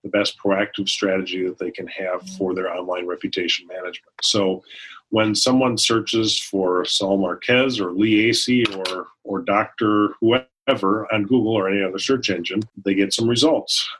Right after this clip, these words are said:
And typically those results will, if you're a physician or the provider,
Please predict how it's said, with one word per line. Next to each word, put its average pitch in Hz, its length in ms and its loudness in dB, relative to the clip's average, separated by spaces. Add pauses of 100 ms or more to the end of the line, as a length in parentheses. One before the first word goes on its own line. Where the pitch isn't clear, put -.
(140)
And 107 580 2
typically 113 800 2 (520)
those 107 260 2
results 98 560 2
will, 95 480 0 (220)
if 110 180 -6
you're 98 140 4
a 92 60 -6
physician 104 480 2
or 92 120 -2
the 90 100 -2
provider, 107 760 0